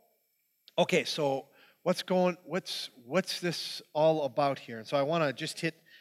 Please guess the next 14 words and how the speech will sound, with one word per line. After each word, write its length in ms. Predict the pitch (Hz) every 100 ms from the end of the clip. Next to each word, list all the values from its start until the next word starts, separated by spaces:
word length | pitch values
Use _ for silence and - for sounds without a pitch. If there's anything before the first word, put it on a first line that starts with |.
| _ -
uh, 540 | 135 127 123 120 117 - _
uh, 220 | 127 117 113
Philip 240 | - 180 139 _ -
Ryken 420 | 139 151 - 131
on 140 | 110 113
this, 260 | 110 -
and 120 | 120 120
he's 180 | 127
a 60 | 131
little 120 | 117
bit 60 | 110
helpful. 320 | 123 - 117
He 80 | 120
says, 280 | - 143